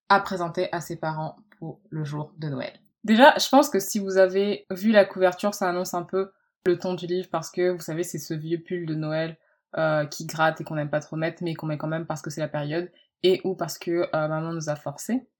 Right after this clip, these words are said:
Voilà, bah c'est ça, c'est exactement le ton du livre. C'est exactement comme ça que va se dérouler, euh, les quelques petites vacances de Pauline chez la famille de cet homme qui, techniquement,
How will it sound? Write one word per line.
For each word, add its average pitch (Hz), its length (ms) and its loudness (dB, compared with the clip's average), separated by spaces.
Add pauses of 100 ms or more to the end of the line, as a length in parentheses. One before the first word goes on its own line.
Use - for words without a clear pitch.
Voilà, 156 260 8
bah 135 120 0
c'est 151 140 -6
ça, 147 140 2
c'est 151 180 -2
exactement 180 560 2
le 180 140 0
ton 185 180 -2
du 165 120 -6
livre. 175 320 -4 (280)
C'est - 220 -2
exactement 185 580 2
comme 190 200 2
ça 202 180 2
que 196 120 -6
va 165 140 -2
se 165 120 -8
dérouler, 170 520 0
euh, 160 160 -2
les 151 100 -6
quelques 160 280 -8
petites 156 200 -12
vacances 160 560 -6 (240)
de 170 120 -2
Pauline 170 680 -2
chez 220 160 0
la 185 140 8
famille 190 600 2
de 165 60 -4
cet 156 240 -4
homme 175 220 2
qui, 196 320 -2 (420)
techniquement, 190 720 4